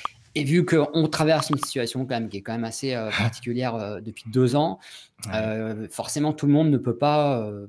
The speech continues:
Speaker 1: partir à l'autre bout du monde ou, euh, faire des voyages, euh, comme j'ai l'habitude de faire. Donc,
Speaker 2: Bien sûr.
Speaker 1: cette année, on s'est dit, la France, pourquoi pas, du vingt-six juin au quatre juillet. Donc voilà. Et puis,
Speaker 2: Super.
Speaker 1: euh, et puis l'Écosse, comme tu l'as dit, l'année prochaine, euh, c'est un séjour qui a été repoussé déjà deux fois à cause de la situation.
Speaker 2: Mhm.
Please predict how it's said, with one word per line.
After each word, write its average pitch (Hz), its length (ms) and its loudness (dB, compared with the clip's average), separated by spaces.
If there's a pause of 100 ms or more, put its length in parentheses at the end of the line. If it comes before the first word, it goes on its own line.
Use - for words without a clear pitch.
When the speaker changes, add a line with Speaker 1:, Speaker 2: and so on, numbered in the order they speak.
Speaker 1:
partir 120 400 -8
à 120 80 -2
l'autre 120 140 -4
bout 123 100 -4
du 117 140 -4
monde 139 320 0
ou, 113 160 -2
euh, - 20 -12
faire 120 200 -4
des 117 100 -2
voyages, 120 400 -2
euh, 104 80 -4
comme 117 180 -10
j'ai 110 100 -6
l'habitude 107 240 -10
de 117 60 -8
faire. - 220 -14
Donc, 107 120 -14 (300)
Speaker 2:
Bien 98 160 -2
sûr. 127 220 -2
Speaker 1:
cette 127 80 -4
année, 120 100 -2
on 131 60 -2
s'est - 100 -8
dit, 131 100 2
la 123 120 -2
France, 135 240 -6
pourquoi - 320 -8
pas, 120 160 -6
du 113 80 -6
vingt-six 104 300 -8
juin 117 100 -4
au 113 40 -6
quatre 104 200 -8
juillet. 92 280 -10
Donc 98 120 -12
voilà. - 160 -12 (640)
Et 120 60 -2
puis, 156 300 2
Speaker 2:
Super. 151 100 6
Speaker 1:
euh, 123 340 4
et 117 80 4
puis 131 120 -4
l'Écosse, 147 360 2
comme 131 160 0
tu 127 180 -6
l'as 123 140 0
dit, 127 140 -6
l'année 123 260 0
prochaine, 135 560 -6
euh, 110 100 -6
c'est 110 140 -12
un 104 80 -8
séjour 127 400 -14
qui - 80 -16
a - 20 -10
été 101 120 -16
repoussé - 280 -16
déjà 110 220 -8
deux 107 160 -10
fois 113 380 -6
à 117 60 -20
cause 110 120 -18
de 107 60 -10
la 101 60 -10
situation. - 440 -8
Speaker 2:
Mhm. 104 180 -10